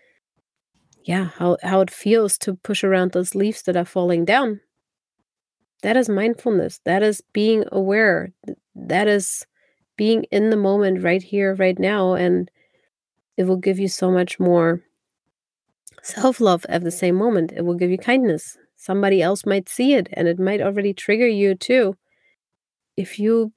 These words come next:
doing the holidays at somebody's house, just ask them if you can help them. If you can do the dishes, if you can bring the trash out,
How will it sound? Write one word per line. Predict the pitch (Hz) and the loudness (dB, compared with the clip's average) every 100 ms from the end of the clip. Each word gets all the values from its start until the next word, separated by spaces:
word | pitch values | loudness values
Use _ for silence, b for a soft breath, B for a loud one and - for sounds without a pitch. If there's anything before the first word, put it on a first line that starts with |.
| - | -4
doing | 226 226 | -2 0
the | 220 | 0
holidays | 208 214 208 214 220 - | 2 2 4 2 2 -2
at | 185 | -6
somebody's | - 208 202 208 202 | -4 -2 0 0 -2
house, | 208 208 226 | -2 -4 -4
just | - - - | -8 -12 -10
ask | 151 247 - | -8 -8 0
them | 285 | 0
if | 220 | 0
you | 214 | -4
can | - 220 | -4 -2
help | 208 262 | 0 0
them. | 262 208 - - | 0 0 -4 -6
If | 214 220 | -4 -2
you | 220 | -2
can | 233 | 0
do | 233 220 | 0 -2
the | |
dishes, | 156 240 - 277 262 | 0 0 2 2 0
if | - - | -4 -2
you | 226 | -2
can | 254 | -2
bring | 233 240 | 0 2
the | 233 | 2
trash | 220 220 220 247 | 0 -4 -2 -2
out, | 240 254 | -2 -4